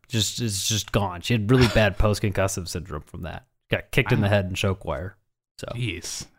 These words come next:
Speaker 2: And that's like, you kicked her in the head, and that's when you got her to agree to start dating you, right? And so she was
Speaker 1: Sure,
Speaker 2: she doesn't
Speaker 1: yeah.
Speaker 2: remember agreeing, but you just keep insisting
Speaker 1: <laughs>
Speaker 2: that
Speaker 1: That's
Speaker 2: she
Speaker 1: when it
Speaker 2: definitely
Speaker 1: happened.
Speaker 2: did. Yeah.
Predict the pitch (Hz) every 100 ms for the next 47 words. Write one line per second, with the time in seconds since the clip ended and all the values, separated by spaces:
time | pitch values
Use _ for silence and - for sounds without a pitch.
0 | _ 120 131 - - 113 104 - 143 -
1 | 147 131 120 110 120 123 110 110 120 -
2 | 113 104 107 107 104 101 110 101 113 107
3 | - 107 92 117 117 92 90 87 92 101
4 | 104 98 92 95 - 90 - 95 90 117
5 | - - - - _ _ _ - 190 294
6 | 208 185 190 170 185 214 196 151 135 196
7 | 170 147 135 151 156 - 156 135 - -
8 | 208 - 120 92 104 143 - - - -
9 | 139 151 - 190 165 202 175 247 190 247
10 | 185 156 202 180 135 165 - - 139 208
11 | 127